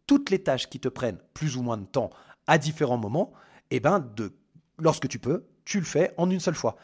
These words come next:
Ce sera plus productif, tu seras plus productif ou plus productive, et c'est une stratégie efficace qui va te libérer du temps pour ta famille. Et c'est justement ce qu'on va voir maintenant, des stratégies et des outils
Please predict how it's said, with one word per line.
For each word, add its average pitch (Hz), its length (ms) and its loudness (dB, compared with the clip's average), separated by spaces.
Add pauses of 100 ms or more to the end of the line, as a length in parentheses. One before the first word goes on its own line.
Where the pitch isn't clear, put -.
(120)
Ce - 100 -12
sera - 180 -6
plus - 140 -2
productif, - 640 -2 (220)
tu 160 140 -4
seras 143 280 2
plus - 240 -8
productif - 760 -8 (400)
ou 135 80 -6
plus - 160 -10
productive, 208 720 -2 (480)
et 247 220 6
c'est - 120 -2
une 151 100 0
stratégie - 520 -8
efficace 196 480 0
qui - 160 -14
va 160 160 4
te - 100 -8
libérer 117 400 -4
du 104 140 -14
temps 165 160 -2
pour - 180 -16
ta 185 200 4 (220)
famille. 180 520 4
Et 120 80 -8
c'est 147 140 -2
justement 151 480 -4
ce - 100 -18
qu'on 107 100 -12
va 90 80 -8
voir 170 160 4
maintenant, 135 380 -4 (240)
des 113 100 -4
stratégies 110 460 -4
et - 20 -6
des 98 180 -10
outils 196 280 -8